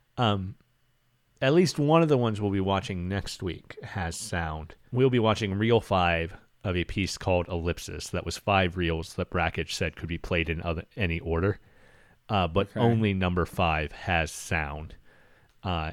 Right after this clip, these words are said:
Speaker 1: and according to I M D B, at least, it is not sound by Corrigan. It is a song called Flocking by James Tenney, performed by Gertrude Schneider and Thomas Bockley.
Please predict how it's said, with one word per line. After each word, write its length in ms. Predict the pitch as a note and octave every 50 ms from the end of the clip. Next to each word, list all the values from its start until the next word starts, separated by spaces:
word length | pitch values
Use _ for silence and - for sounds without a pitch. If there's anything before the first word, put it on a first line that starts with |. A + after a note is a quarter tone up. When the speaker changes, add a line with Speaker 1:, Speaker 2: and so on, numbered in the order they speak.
| - -
Speaker 1:
and 160 | G2 E2+ E2
according 400 | D#2+ - - A2 G2 F#2 F2 E2+
to 180 | - - G2 F2+
I 140 | E2+ E2+ E2
M 120 | D#2+ D#2 D#2+
D 100 | E2 D#2
B, 240 | A2 C3+ C#3 A#2 G2+
at 100 | G2+ -
least, 280 | F#2+ F2+ E2+ - - -
it 100 | F2 E2
is 140 | F2 E2 F#2+
not 320 | F#2 G2 F#2+ F#2+ F#2 - -
sound 460 | - - F2+ E2 D2+ D2 D2+ E2 - - -
by 360 | - E2+ D2+ D2+ D#2 - - - _ _ -
Corrigan. 480 | - F2 D#2 D2 - - - - - _ _ _ _ _ _
It 140 | - F2+ D2+
is 300 | D#2+ D#2 D2+ D#2 - - - -
a 280 | E2 D#2 D2+ D#2+ F2 - _ _ _ _ - - _ _ _ _ _ _ _ _ _
song 540 | - - - - - G#2+ F#2+ F#2 F2+ F2+ F2
called 280 | - - G2 F2+ D#2+ -
Flocking 720 | - - - A2+ G#2 A2+ B2+ - E3 E3+ F3+ F3 F3 - - - - _ -
by 440 | B2 G2 F2+ E2+ E2 D#2+ E2 E2 E2 D#2+
James 500 | - - G2 G2 F#2+ F#2 F2+ - - - -
Tenney, 380 | - - D3+ C#3+ E3+ G3 F3+ - - - _ _ _ _ _ _ _ _ _ _ _ _ -
performed 480 | - - - - G#2+ G#2 G2 G2 F2+ F2
by 160 | F2 E2 D#2
Gertrude 460 | - - F#2+ F2 - - F2 D#2+ -
Schneider 460 | - - G2 F2+ F2 F2 D#2+ E2 E2
and 280 | - F2 D#2 D#2 D#2+ -
Thomas 380 | - - F#2 E2+ D#2+ D#2+ - -
Bockley. 640 | - _ - E2+ D#2+ E2 - - - E2+ E2+ -